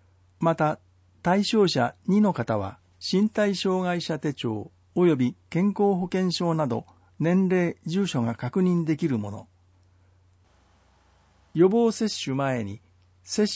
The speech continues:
種の必要性、効果および副反応について、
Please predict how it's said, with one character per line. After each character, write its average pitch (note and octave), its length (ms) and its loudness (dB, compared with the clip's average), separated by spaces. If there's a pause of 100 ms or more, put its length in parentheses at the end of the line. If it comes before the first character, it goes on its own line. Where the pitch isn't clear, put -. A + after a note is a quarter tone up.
種 C#3 100 -2
の B2+ 140 -2
必 - 280 -8
要 F3+ 200 4
性、 D3+ 400 -4 (360)
効 A3 280 0
果 G#2+ 260 -6 (360)
お F#3 140 4
よ F3 100 6
び C#3+ 120 2
副 - 220 -4
反 G3+ 280 2
応 C#3 140 0
に B2+ 140 -2
つ B2 160 -8
い G#2+ 100 -6
て、 - 220 -14